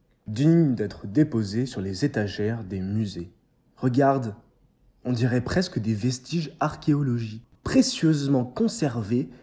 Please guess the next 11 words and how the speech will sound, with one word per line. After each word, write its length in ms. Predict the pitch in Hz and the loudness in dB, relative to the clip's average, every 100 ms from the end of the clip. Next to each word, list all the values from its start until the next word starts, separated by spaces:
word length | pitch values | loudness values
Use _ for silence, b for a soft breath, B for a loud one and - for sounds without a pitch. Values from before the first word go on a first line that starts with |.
| B | B
comme 200 | - 117 | -2 2
les 120 | 120 120 | 2 0
traces 300 | - 180 127 | 0 0 2
d'une 160 | 113 | -4
société 580 | 110 165 175 117 - 160 | 0 -2 -2 -6 -2 -2
disparue. 1000 | 127 123 156 180 - 120 113 104 101 - _ _ _ _ _ b b b | -2 -4 -4 -6 -2 0 0 -4 -10 -14 _ _ _ _ _ b b b
En 80 | 107 | 2
métamorphosant 920 | 131 165 - 143 139 - 135 120 131 - | 4 6 6 4 4 0 -4 0 -2 -2
ainsi 300 | 139 - 160 | -6 -2 -2
le 100 | 113 | -2
quotidien, 720 | - 196 - 117 107 110 | -2 -2 -2 -10 -6 -6